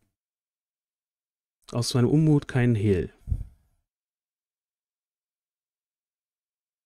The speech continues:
Er mahnt zur Vorsicht. Das kann, wenn es hier wirklich ein kleines Städtchen ist,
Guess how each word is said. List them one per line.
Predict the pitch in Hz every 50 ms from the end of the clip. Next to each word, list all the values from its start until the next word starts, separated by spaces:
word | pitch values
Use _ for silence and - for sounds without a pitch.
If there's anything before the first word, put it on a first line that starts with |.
| _ _ _ _ _ _ _ -
Er | 120 117 110
mahnt | 104 110 113 117 123 131 135 -
zur | - - 123 107
Vorsicht. | - - 120 107 113 110 104 82 - - - - - - - _ - _ _ _ _ _ _ _ _ _ _ _ _ _ _ _ _ _ _ _ _ _ _ _ _ _ _ _ _ _ _ _ _ _ _ _ _ _ _ _ _
Das | - 120 107 - -
kann, | - 127 127 127 131 135 127 - -
wenn | 120 117 120
es | 117 - -
hier | 123 120 113
wirklich | 110 117 - - 123 - 113
ein | 107
kleines | 104 - 123 120 113 113 107 -
Städtchen | - - 131 131 - - 131 113 113
ist, | 107 107 107 - - - - -